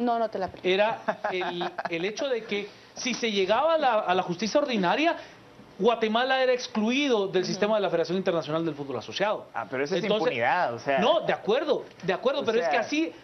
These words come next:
Speaker 2: así se formó una trama tan grande que llegó al presidente de la fifa, una institución que tiene más agremiados que la misma Organización de Naciones Unidas.
Speaker 1: Como una cabeza de una organización
Speaker 3: ¿Y
Speaker 1: que
Speaker 3: qué
Speaker 1: es corrupta.
Speaker 3: recibimos? ¿Y qué
Speaker 2: Criminal.
Speaker 3: recibimos de la
Speaker 1: Un criminal,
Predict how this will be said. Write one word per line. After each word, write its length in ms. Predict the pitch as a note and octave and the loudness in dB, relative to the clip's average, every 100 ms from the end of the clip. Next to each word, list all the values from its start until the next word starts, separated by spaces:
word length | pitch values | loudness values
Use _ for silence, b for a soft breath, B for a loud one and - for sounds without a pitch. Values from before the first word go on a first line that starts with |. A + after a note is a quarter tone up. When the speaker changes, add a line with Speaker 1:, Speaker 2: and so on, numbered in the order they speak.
| - - | -6 -2
Speaker 2:
así 300 | F#3 - D4+ | -2 -2 -2
se 140 | E4 | 0
formó 300 | C#4+ C#4 C#4+ | 0 0 0
una 220 | C#4+ A#3+ | 0 0
trama 260 | C4+ D4+ D#4+ | 0 0 0
tan 140 | D#4 | -2
grande 480 | C4+ E4 G#3+ G3 - - | -2 -4 -2 -6 -8 -6
que 100 | F#3+ | -2
llegó 180 | F3+ | 0
al 80 | C#4+ | 0
presidente 300 | C#4 F3+ F#3+ | 0 -2 0
de 60 | F#3 | 0
la 60 | D3+ | 0
fifa, 300 | C4+ G#3+ - - | 0 0 -2 -4
una 140 | A3 | -4
institución 440 | A3+ A3 F#3+ G#3+ | -2 -2 -2 0
que 100 | A#3+ | 0
tiene 200 | A#3 A#3 | 0 0
más 160 | A#3 A3+ | 0 2
agremiados 520 | A#3 F#3 F#3+ C4 C4+ B B | 2 2 2 2 0 B B
que 80 | A3+ | -2
la 100 | G3 | 0
misma 240 | G3+ A#3+ A3+ | 0 0 0
Organización 500 | F#3 E3+ D#3 E3+ F#3 | 0 -2 -2 -2 -2
de 80 | |
Naciones 280 | D#3+ - - | -2 -2 -6
Unidas. 280 | A#3 G#3+ B3 | -2 -2 0
Speaker 1:
Como 320 | - F4 E4+ E4+ | 0 2 2 2
una 200 | F#4 G4 | 0 0
cabeza 380 | G4+ E4+ F#4 F4+ | 2 2 2 0
de 40 | |
una 100 | F4 | 0
organización 580 | E4+ D#4+ D4+ D4 C#4 E4 E4+ | 0 0 0 0 0 0 0
Speaker 3:
¿Y 40 | |
Speaker 1:
que 80 | - | 2
Speaker 3:
qué 60 | - | 2
Speaker 1:
es 40 | A#3+ A#3 | 4 2
corrupta. 60 | |
Speaker 3:
recibimos? 320 | F4 G4+ B3 | 2 2 2
¿Y 20 | B3 | 2
qué 60 | C4+ | 2
Speaker 2:
Criminal. 380 | C4+ C#4 D#4+ F#4 | 0 2 2 2
Speaker 3:
recibimos 520 | B3+ A#3 G#3+ A#3 C4+ | 2 2 2 2 4
de 80 | A#3+ | 4
la 80 | F#3 | 4
Speaker 1:
Un 60 | |
criminal, 320 | F#3+ D#4+ G4 | 2 2 2